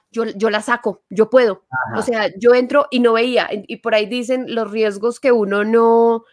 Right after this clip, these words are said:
Speaker 1: los riesgos que uno no ve son riesgos que uno asume. De,
Speaker 2: Claro.
Speaker 1: de entrada, o sea, no me importa si no, no contemplé, no contemplé, no contemplé, ok,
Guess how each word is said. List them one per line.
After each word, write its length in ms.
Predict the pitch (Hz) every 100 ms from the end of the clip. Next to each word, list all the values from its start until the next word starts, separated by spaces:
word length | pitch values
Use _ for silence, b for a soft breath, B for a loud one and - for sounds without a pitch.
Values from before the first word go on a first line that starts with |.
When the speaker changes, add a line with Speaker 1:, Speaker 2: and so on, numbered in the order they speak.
| _
Speaker 1:
los 160 | 214 208
riesgos 320 | 233 240 277
que 100 | 311
uno 160 | 247 220
no 200 | 240 254
ve 180 | 254
son 160 | 254 269
riesgos 320 | 262 247 262
que 100 | -
uno 100 | 269
asume. 420 | 269 370 285 160 _ _ _ _ _ _ _ _ _ _ _
De, 160 | 180 233
Speaker 2:
Claro. 200 | 220 196
Speaker 1:
de 60 |
entrada, 420 | 208 202 269 226 175
o 40 |
sea, 280 | 226 196 170
no 140 | 208 220
me 60 |
importa 320 | 233 254 262 269
si 200 | 285 247 b _
no, 440 | 214 226 240 226 220
no 180 | 247 247
contemplé, 500 | 269 269 269 262 254
no 120 | 247
contemplé, 420 | 262 254 254 233
no 100 | 208
contemplé, 560 | 277 262 226 220 285 -
ok, 180 | 196